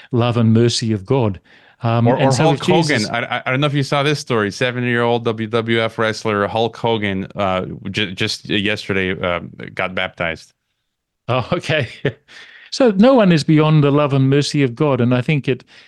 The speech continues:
Speaker 1: as long as we accept the identity of Jesus, and I think through understanding who he is, we can understand more clearly who we are. And I think that's a great comfort for many people who are searching for their own identity and don't know who they are.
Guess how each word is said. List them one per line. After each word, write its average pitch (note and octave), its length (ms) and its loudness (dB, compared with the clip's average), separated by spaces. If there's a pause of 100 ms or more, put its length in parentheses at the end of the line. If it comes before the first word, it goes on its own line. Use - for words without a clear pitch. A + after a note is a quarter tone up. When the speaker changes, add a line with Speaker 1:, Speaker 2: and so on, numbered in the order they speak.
(140)
Speaker 1:
as C#3+ 160 2
long F#3 160 6
as C#3 160 2
we C3+ 160 4
accept C#3+ 400 -2
the B2+ 140 2
identity A#2+ 440 2
of A2 100 0
Jesus, A#2 480 0
and C#3 120 -2
I C3 80 2
think - 300 -4
through D3+ 240 0
understanding C3+ 560 0
who A2+ 240 4
he A#2+ 400 2
is, C#3 200 -2 (580)
we C3+ 120 2
can B2+ 140 0
understand A#2 640 2
more A2+ 160 2
clearly A#2 380 0
who A2+ 220 2
we A#2+ 240 2
are. G#2+ 260 -2 (560)
And A#2+ 220 0
I A2+ 60 2
think C3 240 0
that's A#2 240 -4
a A#2+ 40 -2
great A#2+ 380 -2
comfort A#2+ 460 -4
for A2+ 140 -2
many B2 260 4
people A2 320 0
who A2+ 160 4
are G#2 60 2
searching A2+ 420 -2
for A#2+ 120 -2
their G#2+ 160 2
own G#2+ 140 2
identity G2+ 480 0
and G2 100 -2
don't A2 160 -2
know G2+ 120 0
who G#2 100 2
they F#2+ 160 -4
are. E2+ 240 -8